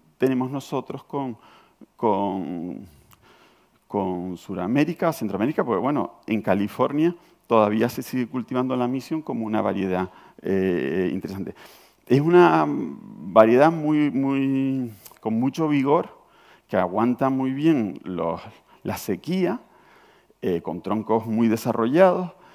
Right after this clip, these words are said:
eh, un marco amplio, ¿no? Eh, de cultivo, pero después, cuando se cultivan en la costa, tiene problemas de horas frío y tiene mucha becería.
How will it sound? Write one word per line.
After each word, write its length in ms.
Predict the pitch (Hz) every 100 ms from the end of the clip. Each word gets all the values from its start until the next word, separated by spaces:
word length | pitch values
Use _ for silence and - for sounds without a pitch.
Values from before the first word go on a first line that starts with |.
| _ -
eh, 720 | - 107 104 104 101 98 95
un 720 | 92 65 98 - - 101 95
marco 360 | 98 110 - 107
amplio, 460 | 139 160 120 123 -
¿no? 220 | 123 170 -
Eh, 640 | 107 101 101 101 107 107
de 340 | - - - 107
cultivo, 320 | 131 170 190 - - - _
pero 140 | - 127
después, 320 | 131 160 165 - -
cuando 320 | - 113 110 110
se 140 | 117
cultivan 600 | 104 107 147 160 160 156 - - _ -
en 120 | 143
la 140 | 147
costa, 440 | 160 175 - 160 170 _
tiene 240 | - 127 143
problemas 640 | 147 143 143 147 143 139
de 80 | -
horas 240 | 135 135 131
frío 400 | - 160 170 160
y 100 | 113
tiene 180 | 131 131
mucha 300 | 135 131 131
becería. 580 | 127 - 110 101 85